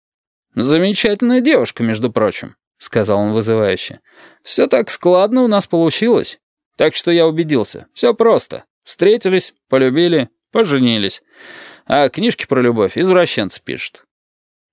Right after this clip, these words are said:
Дима пуще засмеялся, с удовольствием глядя на Сашку. «А ты не торопишься?» — спросил тот как-то злорадно.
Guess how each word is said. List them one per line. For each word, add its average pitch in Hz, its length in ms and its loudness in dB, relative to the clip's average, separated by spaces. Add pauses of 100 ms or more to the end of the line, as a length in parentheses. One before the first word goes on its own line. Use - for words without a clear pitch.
(160)
Дима 127 340 2
пуще 127 320 0
засмеялся, 113 640 0
с - 100 -4
удовольствием 110 520 0
глядя 104 260 -2
на 107 140 0
Сашку. - 440 -6 (840)
«А 110 240 0
ты 160 240 0
не 208 140 2
торопишься?» — 190 840 0 (220)
спросил 107 480 -2
тот - 180 -6
как-то 107 300 -2
злорадно. 104 560 0